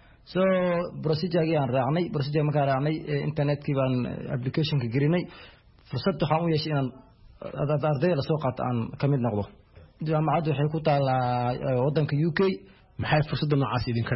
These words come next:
Speaker 2: kaaga dhignayd inaad waddanka Ingiriiska, college-ka caanka ah wax ka dhigato, shahaado aad ka qaato?
Speaker 1: Wallaahi, waa fursaddii aad iyo aad u wanaagsan, qof walbana ma helin. Ee, aad aniga cawiil ahaan aad iyo aad baan, aan, anaga waxaad celinayaa because,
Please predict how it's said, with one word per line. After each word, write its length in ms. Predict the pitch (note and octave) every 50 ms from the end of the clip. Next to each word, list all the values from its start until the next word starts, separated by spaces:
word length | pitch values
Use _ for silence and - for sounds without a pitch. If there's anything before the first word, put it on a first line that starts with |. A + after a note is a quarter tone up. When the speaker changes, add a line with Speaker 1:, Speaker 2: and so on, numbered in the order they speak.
| A2 -
Speaker 2:
kaaga 220 | - A2+ A2+ B2 B2
dhignayd 320 | A#2+ G#2 G2+ G2 F#2 -
inaad 240 | - A#2 A2+ A2 G#2+
waddanka 480 | A2+ A#2+ A#2 A2+ A#2 A2+ G#2 - A#2 A2 G#2+ - - - -
Ingiriiska, 460 | - A2+ G#2 A2+ C3 A#2+ - - B2 B2+ - - - - - - -
college-ka 340 | - B2+ B2 A2+ - - G#2+
caanka 320 | G2 A2+ B2 B2 A2+ - A2
ah 120 | G#2 G#2 G#2
wax 120 | G#2 -
ka 80 | - C#3+
dhigato, 300 | C#3 C#3 C#3+ C#3 - D3+ D3+ - - - - - - - - _
shahaado 320 | - - - - A2 A#2 A#2
aad 140 | G#2+ G#2 -
ka 60 | G2
qaato? 260 | G2 F#2 F#2 - - - - - - - - -
Speaker 1:
Wallaahi, 360 | - C#3+ D#3 E3 E3+ E3+ E3+ E3 D#3+
waa 160 | D#3 D3 C#3
fursaddii 460 | - - D3+ - - E3+ C3+ C3+ D3
aad 180 | D#3 D3+ C#3 A#2+
iyo 100 | B2+ C#3
aad 120 | C3 B2 B2+
u 40 | C3
wanaagsan, 320 | C3 C3 B2+ A#2 - D3 C3
qof 140 | C3+ C#3 -
walbana 340 | - C3 A#2+ A2+ C3+ B2 A#2
ma 100 | A#2+ C#3+
helin. 260 | C#3+ D#3 D#3 E3 E3 E3+ - - - - - - -
Ee, 300 | - C3 C3 C3 C3 C3+
aad 200 | - F#3+ G3 F#3 D3 D#3
aniga 220 | E3 E3 E3 D#3 A2+
cawiil 220 | B2 C#3+ D3 C#3+
ahaan 200 | C#3+ D#3+ E3 D#3 D#3+
aad 200 | E3+ E3+ D#3 C3+
iyo 120 | D3 C#3+
aad 120 | D#3 D3+ C#3+
baan, 180 | B2+ C3+ B2+ B2+
aan, 340 | B2+ B2+ B2 B2 B2 B2 A#2+ A#2 A2+
anaga 240 | A2+ C3 B2 B2+ B2+ C#3
waxaad 160 | A#2+ A#2+ G2+
celinayaa 440 | - B2 C#3+ D3+ D3 C#3 C#3 C3+ B2+
because, 320 | - C#3+ - D#3 D3+ D3+